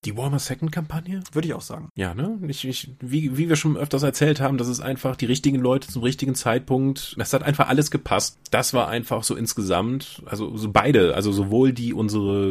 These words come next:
Speaker 1: äh, lange, große Kampagne, die ja auch als Download teilweise bereitsteht,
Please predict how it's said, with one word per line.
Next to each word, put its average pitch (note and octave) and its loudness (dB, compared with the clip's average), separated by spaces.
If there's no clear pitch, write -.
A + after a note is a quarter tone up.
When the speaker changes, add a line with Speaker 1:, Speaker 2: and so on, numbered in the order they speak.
Speaker 1:
äh, G2 -8
lange, D3+ 4
große D3 0
Kampagne, D#3 0
die B2+ -4
ja A2 -2
auch G#2 -4
als A2+ -8
Download D3 0
teilweise C#3 -2
bereitsteht, B2 -6